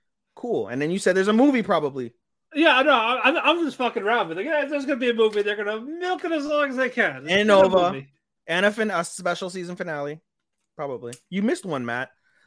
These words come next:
Speaker 1: The Slime movie has debuted in the United States come Thursday.
Speaker 2: I thought we
Speaker 1: I'm gonna
Speaker 2: talked
Speaker 1: be
Speaker 2: about it.
Speaker 1: watching it on debut day.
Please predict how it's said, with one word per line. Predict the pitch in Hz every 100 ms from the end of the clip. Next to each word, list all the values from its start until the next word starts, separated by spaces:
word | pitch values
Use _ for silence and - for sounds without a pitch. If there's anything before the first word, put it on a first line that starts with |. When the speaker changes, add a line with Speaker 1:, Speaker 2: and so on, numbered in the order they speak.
| -
Speaker 1:
The | 190
Slime | - 240 294 277
movie | 233 208 202
has | 196 175
debuted | 185 180 220 226
in | 190
the | 180
United | 175 185 180
States | - 214 202
come | - 180
Thursday. | 170 202 214 165 139 135 - _ _ _ -
Speaker 2:
I |
thought | 254
we |
Speaker 1:
I'm | 339
gonna | 277
Speaker 2:
talked | 269
Speaker 1:
be | 277
Speaker 2:
about | 269
it. | 311
Speaker 1:
watching | 302 240
it | 202
on | 208
debut | 208 240 233 269
day. | 180 131